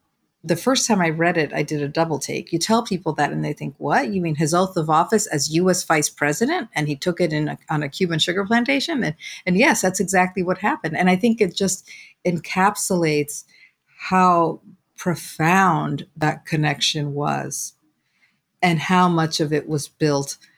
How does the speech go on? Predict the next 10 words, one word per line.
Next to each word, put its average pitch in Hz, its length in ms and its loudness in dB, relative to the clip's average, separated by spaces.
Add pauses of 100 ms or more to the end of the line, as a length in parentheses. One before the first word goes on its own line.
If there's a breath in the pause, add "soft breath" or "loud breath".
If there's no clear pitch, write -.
(220 soft breath)
around 147 640 0 (280)
slavery 143 720 -4 (960)
and 147 160 -6
sugar. 143 400 -6
So 147 300 -2
I 156 100 0
think 240 260 -2
that 160 260 2
will 151 320 -4
surprise, - 720 -6